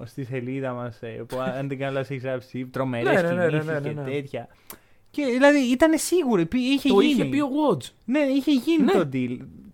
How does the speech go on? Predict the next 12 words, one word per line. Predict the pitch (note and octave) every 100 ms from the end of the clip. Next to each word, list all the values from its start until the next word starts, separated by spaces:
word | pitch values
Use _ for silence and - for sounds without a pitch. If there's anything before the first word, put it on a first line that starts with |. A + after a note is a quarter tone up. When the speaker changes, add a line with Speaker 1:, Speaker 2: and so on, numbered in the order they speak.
| - -
Speaker 1:
Ω, | G#3+ A3+ F#3
και | F3
τελικά | C4 C4+ D#4
δεν | D#4
είχε | D4 -
γίνει. | F3 B2+ A#2
Speaker 2:
Και | E3
τελικά | A#3+ B3+ C#4
δεν | D4 C#4+
έγινε | C#4+ C#4
ποτέ. | C4 A#3+ G#3 D3
Speaker 1:
Ήτανε, | G3+ C#4+ C#4 C4